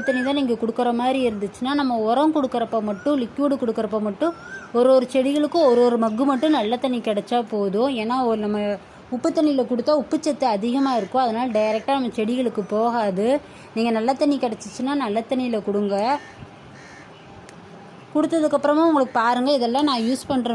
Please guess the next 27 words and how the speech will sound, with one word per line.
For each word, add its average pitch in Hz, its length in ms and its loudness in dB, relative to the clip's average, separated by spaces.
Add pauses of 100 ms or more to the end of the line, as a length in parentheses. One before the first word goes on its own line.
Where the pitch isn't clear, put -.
(100)
மெத்தேடு 233 340 -2
தான். 269 140 -2
நான் 269 120 0
இதை 220 140 -2
கண்டினியூஸா 254 640 0
நான் 277 120 0
இது 220 160 -4
யூஸ் 240 200 -6
பண்ணிக்கிட்டு 233 340 -2
தான் 247 140 2
வருவேன். 220 300 0 (420)
ஒரு 262 180 6
ஒரு 302 160 6
வாரமும் 277 400 4
ஒரு 240 120 4 (100)
ஒரு 254 100 4 (100)
உரம் 262 280 2
கொடுத்து 269 340 0
நம்ம 233 240 0 (160)
கொடுக்க 247 220 0 (120)
ஆரம்பிப்பேன். 214 640 -2 (560)
மல்லிகைப்பூ 302 420 2 (100)
செடி, 302 260 2
முல்லைப்பூ 262 360 2 (100)
செடிக்கு 240 340 0
மட்டும் 233 280 -4
தண்ணி 247 200 2